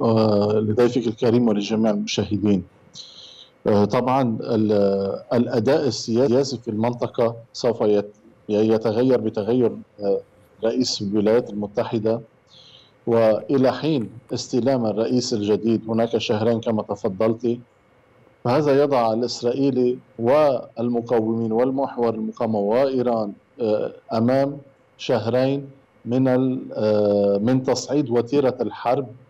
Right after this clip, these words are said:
آه، لأن الرئاسة الجديدة،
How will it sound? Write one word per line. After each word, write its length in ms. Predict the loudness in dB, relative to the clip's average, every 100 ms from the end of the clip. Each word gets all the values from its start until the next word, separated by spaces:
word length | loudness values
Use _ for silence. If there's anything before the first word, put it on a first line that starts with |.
| _ _ _ -6
آه، 240 | -2 2 2
لأن 600 | 0 0 0 0 0 0
الرئاسة 540 | 0 0 2 0 -2
الجديدة، 720 | -2 -2 -2 -2 0 0 0